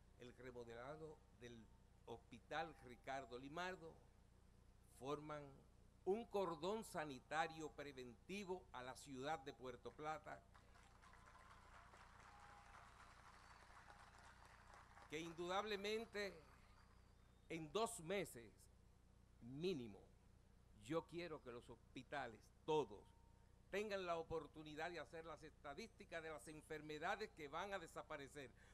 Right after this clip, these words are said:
porque van a disminuir totalmente lo que es el viaje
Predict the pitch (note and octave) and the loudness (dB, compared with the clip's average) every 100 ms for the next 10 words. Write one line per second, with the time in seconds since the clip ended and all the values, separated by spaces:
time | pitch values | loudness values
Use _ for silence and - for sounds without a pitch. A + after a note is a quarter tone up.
0 | - F3 E3+ - D#3 C#3+ F3+ A#3+ G#3+ F#3+ | 0 2 2 2 0 6 6 6 4 2
1 | E3 - D3 D#3 D3+ F3+ A#3+ A3+ - D3+ | 0 -6 -6 -2 0 2 2 0 -2 -2
2 | C#3+ F#3 G3+ F#3+ F3+ G#3 A#3 - G3+ - | 0 2 4 4 4 4 4 0 -2 -4
3 | - - D#3 D#3 - D3 F3 A3 - - | -12 -2 4 4 4 -2 2 0 0 -12
4 | - E3+ D3+ C#3 F3+ A3 G3+ G#3+ | -8 -4 -4 -2 4 6 6 2